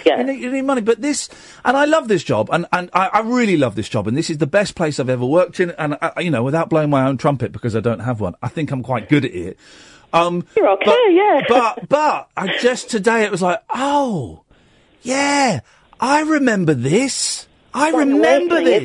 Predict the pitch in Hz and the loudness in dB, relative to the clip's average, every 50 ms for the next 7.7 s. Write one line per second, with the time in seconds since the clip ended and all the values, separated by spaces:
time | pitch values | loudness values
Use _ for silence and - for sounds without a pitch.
0 | 240 233 294 311 294 - 320 277 277 277 247 220 233 240 269 311 359 392 359 - | 0 -2 0 2 2 2 2 2 0 0 2 0 -2 0 0 0 0 0 -2 -2
1 | - 214 139 113 98 - - - _ _ _ _ _ - 180 185 175 170 170 165 | -2 -2 -2 -2 -6 -8 -14 -18 _ _ _ _ _ 2 4 4 4 4 2 0
2 | 160 160 - - _ _ _ _ _ _ _ _ _ - - 175 160 151 - 139 | 0 -4 -8 -18 _ _ _ _ _ _ _ _ _ 0 2 4 4 6 4 4
3 | 127 131 135 - - 180 170 - 160 156 - - - - - - - - 214 - | 2 2 0 0 0 2 2 4 2 2 0 -2 -4 -8 -6 -6 -4 -4 -4 -4
4 | - - - 440 - - - - - 285 311 330 349 359 349 330 320 302 320 320 | -2 0 0 2 2 2 0 0 0 2 2 2 2 4 4 4 4 2 0 -4
5 | - - 208 240 233 240 247 240 240 240 233 - - - 190 208 202 185 185 180 | -4 0 0 0 2 2 2 4 4 2 2 -2 -6 0 2 2 4 4 2 0
6 | 170 110 101 110 107 - - - - - - - 151 151 151 151 151 151 147 147 | 2 2 2 2 2 2 0 -2 -6 -8 -2 0 2 2 4 4 4 4 4 4
7 | 147 - - 170 156 135 135 143 139 139 - - 131 127 | 4 4 4 4 4 4 4 2 2 0 -6 -8 -8 -8